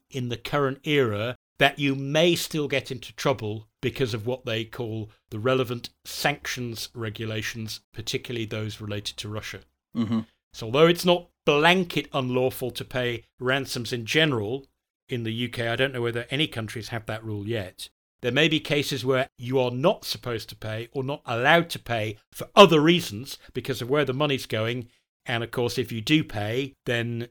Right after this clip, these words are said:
Speaker 1: you have little choice but to risk being in trouble for that. So they are warning you that although you may want to pay with the deepest dread in your heart, do your very best to avoid doing so.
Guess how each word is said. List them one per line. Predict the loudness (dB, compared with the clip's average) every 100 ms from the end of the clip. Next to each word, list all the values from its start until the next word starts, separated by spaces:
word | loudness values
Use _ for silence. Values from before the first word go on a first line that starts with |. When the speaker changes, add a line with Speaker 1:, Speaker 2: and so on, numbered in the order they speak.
| _ _
Speaker 1:
you | -16 -12 -6 -4 -2 -4 -8 _
have | -12 -8 -8
little | -8 -8 -10
choice | -6 -4 -4
but | -6 -10 -10
to | -8
risk | -6 -8
being | -8 -6
in | -6
trouble | -8 -8 -10
for | -12
that. | -12 -14 -16 _ _ _ _
So | -4 0
they | 4 6
are | 6
warning | 6 4 4 2
you | 0
that | -2 -6 _ -6
although | 2 6 6
you | 6 4
may | 6 6 4 -2 _
want | 0 2 2 -2
to | -6
pay | 0 2 4 4 -2 _ _
with | -16 -14 -2 2 2 0 -12 -12 0
the | 0 0 -6 -16 _
deepest | -2 -2 -2 -6 -6
dread | -8 2 4 4
in | 2
your | -2 0
heart, | 2 2 -2 -8 -12 _ _ _ _ _ _ -4
do | -2
your | 0 2 0
very | -2 -2 4 4 4 -2
best | 0 0 2 -2 -6 -12 _ -12
to | -10
avoid | -8 -6 -8 -6
doing | -8 -8 -10
so. | -12 -14